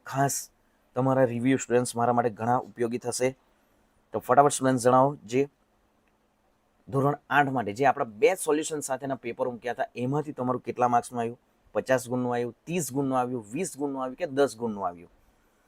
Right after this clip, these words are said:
કે એંસીમાંથી સિત્તેર ગુણનું આવ્યું. તો એ કોમેન્ટ તમારે સ્ટુડન્ટ્સ કરવાની છે, તમારા રિવ્યૂ આધારિત મને ખ્યાલ આવશે. જોઈએ આગળ અહીં સાચો ઉત્તર શું છે? એષહ. તો સાચો ઉત્તર છે એષહ, સાચો ઉત્તર છે. ઘણા બધા બીજા ગેમિંગ,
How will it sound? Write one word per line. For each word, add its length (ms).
કે 60
એંસીમાંથી 760
સિત્તેર 420
ગુણનું 280
આવ્યું. 160
તો 180
એ 140
કોમેન્ટ 480
તમારે 220
સ્ટુડન્ટ્સ 300
કરવાની 280
છે, 120
તમારા 360
રિવ્યૂ 320
આધારિત 400
મને 180
ખ્યાલ 280
આવશે. 320
જોઈએ 240
આગળ 240
અહીં 120
સાચો 340
ઉત્તર 180
શું 180
છે? 140
એષહ. 280
તો 60
સાચો 320
ઉત્તર 240
છે 320
એષહ, 260
સાચો 340
ઉત્તર 180
છે. 120
ઘણા 180
બધા 180
બીજા 160
ગેમિંગ, 500